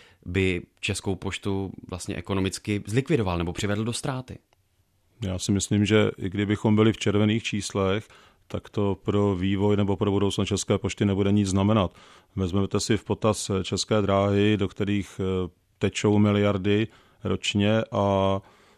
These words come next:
Speaker 2: České dráhy provozují a taky nezkrachovaly, i když je tam mnoho dalších, eh, soukromých dopravců.
Speaker 1: Čili podle vašeho názoru by stát nějakým způsobem měl fungování České pošty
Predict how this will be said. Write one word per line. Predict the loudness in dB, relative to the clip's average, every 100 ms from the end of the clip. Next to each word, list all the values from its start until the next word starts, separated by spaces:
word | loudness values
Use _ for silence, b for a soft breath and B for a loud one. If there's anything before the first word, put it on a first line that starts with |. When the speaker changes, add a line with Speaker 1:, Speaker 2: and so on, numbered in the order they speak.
| b -10
Speaker 2:
České | -8 0 2
dráhy | 4 6 6 4
provozují | 2 0 2 2 2 4 4 2
a | -2 -6
taky | -6 2
nezkrachovaly, | 2 4 0 2 0 0 -4 -10 _
i | -6
když | -2 0 0
je |
tam | 2 2 4
mnoho | 4 4 4 2
dalších, | 2 0 0 0 -2 -2
eh, | -4 -2
soukromých | -2 -2 0 0 0
dopravců. | -2 -4 -6 -8 -12 -12 b b b
Speaker 1:
Čili | -6 -4
podle | -4 -2 -2
vašeho | -2 -4 -2
názoru | -2 -2 -4 -6 -6
by | -4 -2 -2 -6
stát | -10 -4 -4 -4 -6
nějakým | -6 -6 -6 -10
způsobem | -10 -18 -12 -6 -4 -2
měl | -2 -2 -2 -2 -4 -8 B B B
fungování | -6 -4 -2 -4 -4 -6
České | -10 -10 -10
pošty | -10 -8 -10